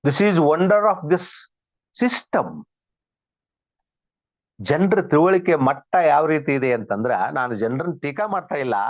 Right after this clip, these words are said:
ಸ್ವಲ್ಪ ವಿಚಾರ ಮಾಡ್ಬೇಕು. ಯಾವ್ದು ನಿಜವಾಗ್ಲೂ ಚಲೋ ಐತೆ ಅದನ್ನ ಯಾರು ಬಳಸುವುದಿಲ್ಲ, ಅದನ್ನ ಯಾರು ಫಾಲೋ ಮಾಡೋದಿಲ್ಲ ಬಾಳ ಮಂದಿ.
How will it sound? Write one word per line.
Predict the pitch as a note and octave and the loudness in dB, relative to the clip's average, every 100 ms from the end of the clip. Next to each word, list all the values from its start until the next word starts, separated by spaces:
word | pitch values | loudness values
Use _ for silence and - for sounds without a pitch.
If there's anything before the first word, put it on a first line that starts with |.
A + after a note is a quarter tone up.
| G3 _ _ _ _ _ | -8 _ _ _ _ _
ಸ್ವಲ್ಪ | A#3+ C#4+ | -10 -4
ವಿಚಾರ | G3 F#3 B3 A#3+ | -4 0 -2 0
ಮಾಡ್ಬೇಕು. | F#3+ D#3+ D#3 C3 _ - _ _ _ _ _ _ _ _ _ _ _ _ _ _ _ - | -2 -2 -4 -8 _ -20 _ _ _ _ _ _ _ _ _ _ _ _ _ _ _ -2
ಯಾವ್ದು | E3+ G#3 A#3+ B3 | 0 2 0 -2
ನಿಜವಾಗ್ಲೂ | A#3 A3+ B3 B3+ B3 B3+ | -2 0 0 0 -2 -4
ಚಲೋ | F3 A3+ B3 | -6 -4 -2
ಐತೆ | B3 A#3+ A3 D3 D3 F#3+ B3+ D4+ _ _ _ _ _ _ _ _ _ - | -2 -2 -2 0 0 0 -2 -6 _ _ _ _ _ _ _ _ _ -6
ಅದನ್ನ | E3+ A#3+ B3 | -4 -2 0
ಯಾರು | A#3+ A3+ A3+ B3 | 0 0 0 -2
ಬಳಸುವುದಿಲ್ಲ, | G#3 A3+ A3 A#3+ A#3+ A3+ | -2 -4 -2 -2 0 0
ಅದನ್ನ | D#3+ D#3 F3+ G#3 | -2 -2 -2 -2
ಯಾರು | G3+ G#3+ G#3+ | -2 -2 -4
ಫಾಲೋ | G#3+ G#3+ A3 | -4 -2 -2
ಮಾಡೋದಿಲ್ಲ | G#3+ G#3 G3 F3+ | -4 -4 -2 -2
ಬಾಳ | D3 D3 D3+ | -2 -4 -4
ಮಂದಿ. | C#3+ B2 F#2+ | -6 -6 -8